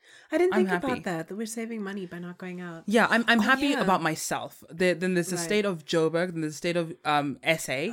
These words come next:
Speaker 2: state
Speaker 1: Okay.
Speaker 2: of the world
Speaker 1: Okay.
Speaker 2: that I'm concerned with.
Speaker 1: All right.
Speaker 2: What
Speaker 1: Yeah.
Speaker 2: about you? What's new? What's different?
Speaker 1: What's poppin'?
Speaker 2: Yeah, what's happening this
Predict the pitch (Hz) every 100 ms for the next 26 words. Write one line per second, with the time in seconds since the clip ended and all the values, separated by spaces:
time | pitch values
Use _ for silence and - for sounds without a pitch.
0 | 156 - 180 175 156 139 131 220 214 -
1 | 196 156 147 147 143 143 123 - - -
2 | 143 - - _ _ _ _ _ _ _
3 | _ _ _ _ 175 - 320 196 202 262
4 | 156 147 - - - - 240 - 185 175
5 | 175 180 180 185 202 - 160 160 160 156
6 | 160 175 185 - 165 165 175 160 175 -
7 | 214 277 262 247 254 285 285 277 196 139
8 | 147 - -